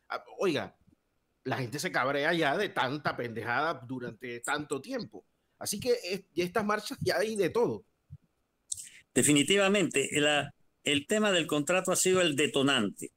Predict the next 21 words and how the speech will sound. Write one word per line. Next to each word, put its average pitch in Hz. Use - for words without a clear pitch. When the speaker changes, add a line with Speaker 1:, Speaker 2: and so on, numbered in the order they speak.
Speaker 2:
así 175
como 175
en 135
el 139
ochenta 131
y 127
siete 185
las 135
declaraciones 127
de 139
Díaz 120
Herrera 143
fueron 135
el 113
detonante, 90
porque 135
Díaz 139
Herrera 165
no 160
dijo 165
nada 202